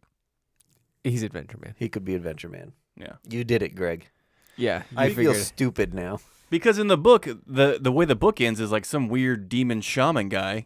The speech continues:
Speaker 3: gets, like, all his blood powers, and then it just ends right there.
Speaker 2: Yeah.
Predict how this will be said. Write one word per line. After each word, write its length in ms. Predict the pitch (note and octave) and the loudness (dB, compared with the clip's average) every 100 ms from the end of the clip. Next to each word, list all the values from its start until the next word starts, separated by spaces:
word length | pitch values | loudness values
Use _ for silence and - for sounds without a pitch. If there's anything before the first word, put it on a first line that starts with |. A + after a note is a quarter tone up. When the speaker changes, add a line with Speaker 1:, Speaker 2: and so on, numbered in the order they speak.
| - | -8
Speaker 3:
gets, 300 | - A2+ - | -6 -6 -4
like, 280 | B2 G#2+ - - - | -2 -2 -4 -18 -2
all 200 | A#2+ A#2+ | 2 2
his 160 | A2+ | 0
blood 320 | G2+ G#2 B2 C3 | -4 -2 -2 -2
powers, 520 | G2 F#2 F#2+ G#2 G#2 | -8 -8 -10 -10 -10
and 160 | G#2 G#2 | -8 -6
then 280 | G2+ G2 - | -8 -8 -12
it 120 | - | -10
just 180 | A2 - | -12 -8
ends 440 | B2 G#2+ - - _ - - _ _ _ _ | -8 -8 -12 -20 _ -16 -16 _ _ _ _
right 200 | B2 A2+ | -2 0
there. 240 | A#2 F#2 - _ - | -2 -8 -14 _ -12
Speaker 2:
Yeah. 220 | F2+ | -8